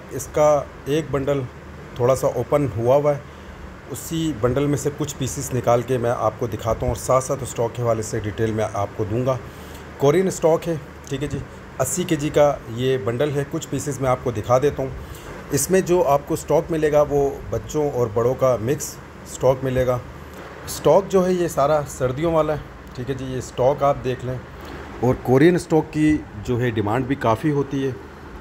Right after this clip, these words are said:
बाकी आप stock देख लें। sizes के हवाले से मैंने आपको बता दिया है, Mix sizes आपको इस bundle में मिलेंगे। तकरीबन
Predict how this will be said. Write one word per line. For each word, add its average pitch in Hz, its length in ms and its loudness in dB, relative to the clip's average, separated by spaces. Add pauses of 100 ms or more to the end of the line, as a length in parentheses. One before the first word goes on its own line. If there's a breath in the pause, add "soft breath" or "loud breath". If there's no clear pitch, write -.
(320)
बाकी 104 320 -2
आप 117 240 0
stock 131 460 2
देख 131 240 0
लें। 131 180 -2
sizes 113 540 -2
के 151 80 -2
हवाले 131 220 0
से - 140 -4
मैंने 123 220 0
आपको 107 300 0
बता 98 300 0
दिया 117 260 2
है, 104 60 -6 (800)
Mix 120 520 0
sizes 117 520 -2
आपको 110 320 -2
इस 104 100 -4
bundle 104 300 -2
में 113 140 2
मिलेंगे। 127 420 0
तकरीबन 139 500 0